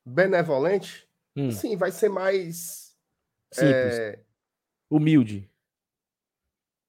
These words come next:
Speaker 1: vo-, você, você vai ficar mais, é, é, complacente.
Speaker 2: Aí é foda também. É,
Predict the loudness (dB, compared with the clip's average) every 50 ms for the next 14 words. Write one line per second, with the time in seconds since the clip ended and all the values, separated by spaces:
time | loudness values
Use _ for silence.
0 | _ _ _ -10 -8 -8 -8 -10 -12 -10 0 0 0 2 4 4 4 4 4 0
1 | -2 -4 -4 2 2 4 4 4 2 0 -2 -8 -8 -2 0 0 0 2 2 2
2 | 2 0 0 -2 -6 -6 -4 -4 -2 -2 -2 0 0 0 0 -2 -2 -4 -4 -6
3 | -10 _ _ _ _ _ _ 6 6 6 6 6 4 4 4 2 0 0 0 0
4 | 0 0 -4 -10 -14 -16 -20 _ _ _ _ _ _ _ -12 -8 -6 -4 -4 -4
5 | -4 -6 -6 -8 -8 -8 -8 -8 -10 -10 -10 -10 -10 -12